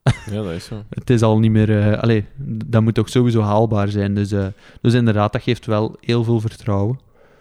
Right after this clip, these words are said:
Speaker 2: Ja. Hoe was uw, eh, maand eigenlijk?
Speaker 1: Goed.
Speaker 2: Want ik heb u heel veel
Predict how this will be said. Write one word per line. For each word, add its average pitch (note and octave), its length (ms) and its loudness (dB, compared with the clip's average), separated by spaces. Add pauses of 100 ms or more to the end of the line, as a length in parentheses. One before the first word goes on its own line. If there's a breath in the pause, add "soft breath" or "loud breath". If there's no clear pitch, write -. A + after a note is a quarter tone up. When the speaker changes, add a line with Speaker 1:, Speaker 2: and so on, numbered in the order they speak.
(280 soft breath)
Speaker 2:
Ja. G2+ 120 -2 (800)
Hoe A#2+ 140 0
was G#2 240 2
uw, A2+ 220 2
eh, E3+ 540 -2 (480)
maand D#3 520 -4
eigenlijk? G2+ 580 -4 (1120 soft breath)
Speaker 1:
Goed. - 480 0 (100)
Speaker 2:
Want A#2+ 260 -2
ik B2+ 160 -4
heb C3 180 -2
u B2 160 4 (280)
heel C#3 460 4
veel D#3 500 2